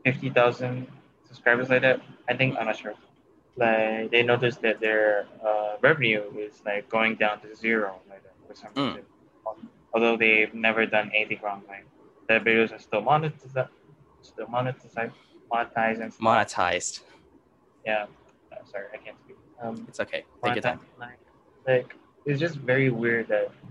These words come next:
Speaker 1: like, YouTube ha-, I didn't say much on it, and there was, like, a little, um, hashtag on Twitter going YouTube wage theft, I think.
Speaker 2: Huh.
Speaker 1: That's what it's called. Where,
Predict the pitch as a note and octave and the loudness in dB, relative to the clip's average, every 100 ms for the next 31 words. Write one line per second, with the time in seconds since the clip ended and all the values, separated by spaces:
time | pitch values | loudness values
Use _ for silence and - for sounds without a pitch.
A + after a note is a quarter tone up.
0 | - - - - - A2+ A2+ A2 A2+ - | -20 -20 -20 -18 -4 0 0 -2 -6 -10
1 | _ _ B2 A#2+ B2 - - - - A2+ | _ _ -12 -10 -12 -14 -14 -18 -20 -18
2 | A2+ A#2 B2 - A2 G#2+ A#2 A#2 B2 A#2+ | -12 -12 -14 -12 -10 -10 -12 -12 -14 -14
3 | A2+ A#2 A2+ A2+ G#2+ G#2 A#2 A2+ A2+ G#2+ | -4 -2 0 -2 -2 -2 -2 -2 -4 -12
4 | _ _ _ _ _ - A2 A2 A2 - | _ _ _ _ _ -4 -2 -2 -6 -20
5 | - _ _ - - B2+ - A2+ A2+ - | -20 _ _ -16 -10 -8 0 0 -2 0
6 | A2+ A2 A2 G#2+ G#2 G#2 A2 - A2+ - | 2 2 2 0 0 -6 -16 -4 -4 2
7 | G#2+ G#2+ - - - _ _ _ G#2+ G2 | 2 2 -4 -18 -20 _ _ _ 0 0
8 | - - - G2+ G#2 - - _ _ _ | -4 -20 -14 -8 -8 -10 -20 _ _ _
9 | _ _ _ _ _ - - B2 G2 G2 | _ _ _ _ _ -20 -4 0 4 4
10 | - - G2 F#2+ - - - - - _ | 4 0 -2 -2 -10 -20 -20 -20 -20 _
11 | _ - - A#2+ A2+ A2 A2 G#2+ G#2+ | _ -18 -2 4 6 6 6 4 2